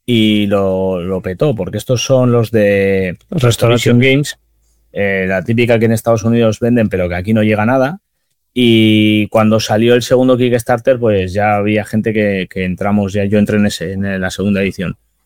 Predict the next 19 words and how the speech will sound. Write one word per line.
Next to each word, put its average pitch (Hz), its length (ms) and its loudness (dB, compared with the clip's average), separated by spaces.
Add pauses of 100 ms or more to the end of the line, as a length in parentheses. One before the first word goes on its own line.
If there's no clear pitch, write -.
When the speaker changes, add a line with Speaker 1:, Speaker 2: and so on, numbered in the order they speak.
(240)
Speaker 1:
Y, 98 1200 2
y - 80 -14
la 98 120 0
verdad 92 120 0
es 90 100 -4
que 92 360 -2
me 90 80 -4
gustó 87 240 -6
un 90 80 -6
montón. 85 440 -10
Esto 120 260 -2
me 120 100 4
lo 113 80 4
recomendó 110 880 2
en 120 80 2
su 120 160 -6
día 117 320 4
este, 101 680 0 (560)
eh, 95 600 -2